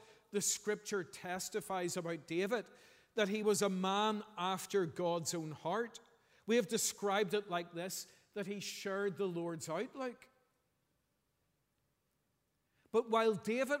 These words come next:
was like that, it is so important to remember David was not God. He was weak. He was a sinful man. He made bad choices.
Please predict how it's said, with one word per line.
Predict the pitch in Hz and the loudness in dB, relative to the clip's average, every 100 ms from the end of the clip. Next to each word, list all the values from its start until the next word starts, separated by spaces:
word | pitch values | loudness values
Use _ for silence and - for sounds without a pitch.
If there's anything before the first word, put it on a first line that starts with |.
| 208 | 2
was | 214 170 | 2 2
like | 156 151 190 208 | -4 -4 -4 -4
that, | 240 220 214 - | -2 -2 -4 -8
it | 196 | -2
is | 208 - | -2 0
so | - - 214 277 | -2 0 0 0
important | 269 - 208 226 202 | -4 -2 -2 -2 -4
to | 196 | -2
remember | 190 180 180 185 185 156 - - _ _ - | -2 0 -2 -2 -2 -4 -10 -20 _ _ 0
David | 185 220 208 226 - - - _ _ _ _ _ _ | 6 6 6 0 -2 -14 -20 _ _ _ _ _ _
was | 185 190 165 160 | -2 -2 -2 -4
not | 170 185 160 | -2 -2 -4
God. | 160 139 175 226 165 - _ _ _ _ _ _ _ _ _ _ _ _ _ _ _ _ - | -6 -4 -4 -8 -12 -20 _ _ _ _ _ _ _ _ _ _ _ _ _ _ _ _ -4
He | 214 | 0
was | 190 185 151 | 2 0 0
weak. | 147 190 240 - - _ _ _ _ _ _ _ _ _ _ | -2 0 -2 -6 -20 _ _ _ _ _ _ _ _ _ _
He | - 220 | -2 0
was | 196 | 2
a | 196 | 4
sinful | - - 233 233 - 208 | 4 4 4 2 2 0
man. | 175 160 185 214 147 - - | 0 0 0 -2 -6 -14 -6
He | 220 214 | -2 0
made | 202 220 240 214 208 - | 2 4 6 6 2 -4
bad | 208 190 190 | 0 2 0
choices. | - - 185 190 - 196 156 | -2 -2 0 0 2 2 0